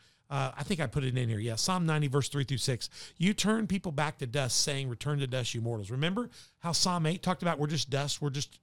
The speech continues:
almost indescribable? But Psalm ninety says, "Yeah, you're that. For you, a thousand years are a passing day." In other words, we're all from dust we came, and we, we were made from dirt. Adam and Eve were. We're gonna go back to dirt, but then our souls and our spirits go to be with God.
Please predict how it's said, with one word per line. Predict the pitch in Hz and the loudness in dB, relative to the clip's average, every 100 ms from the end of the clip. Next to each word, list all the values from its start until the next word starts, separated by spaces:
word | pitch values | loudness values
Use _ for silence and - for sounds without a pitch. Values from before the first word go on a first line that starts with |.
| - | -4
almost | 156 156 | -2 0
indescribable? | 160 147 120 - 123 147 160 180 - - - _ | -2 -4 -6 -6 -4 -2 0 0 -2 -12 -20 _
But | 170 | 0
Psalm | - 202 214 196 | 2 2 2 4
ninety | 175 214 214 | 4 4 4
says, | 165 143 | 4 4
"Yeah, | 202 | 2
you're | 175 135 | 4 4
that. | 117 117 139 - - _ | 4 0 -2 -4 -18 _
For | 170 | 0
you, | 151 190 | 4 4
a | 185 | 4
thousand | - 151 160 160 | 0 -2 0 2
years | 143 147 143 | 2 0 0
are | |
a | 143 | -2
passing | 143 139 156 | -2 -4 -4
day." | 156 | -4
In | |
other | 143 214 | -2 -2
words, | 185 | 0
we're | 147 160 | 0 0
all | 156 180 - - - | 0 -2 -4 -16 -6
from | 147 | -2
dust | 123 170 - | 2 2 2
we | |
came, | 165 165 196 | -2 -2 -2
and | 135 113 | -4 -6
we, | 123 120 | -12 -14
we | 127 | -18
were | 117 | -8
made | 123 165 | -4 -2
from | 175 | 0
dirt. | 160 185 185 | 2 0 0
Adam | 147 156 | -2 0
and | 160 | 0
Eve | 165 | 0
were. | 151 165 156 - - | 0 0 -2 -8 -10
We're | 151 | 0
gonna | 139 | 0
go | 120 | 2
back | 104 147 175 | 2 2 2
to | 180 | 0
dirt, | 151 175 175 - - - | 2 2 2 -6 -12 -4
but | |
then | 151 165 | 2 4
our | 135 | 4
souls | - - 175 190 170 | 4 2 2 0 2
and | 135 | 0
our | 110 | 0
spirits | - - 147 127 | 0 0 -2 -4
go | - 120 | -4 -4
to | |
be | 107 | -4
with | 107 101 | -6 -6
God. | 101 104 | -8 -8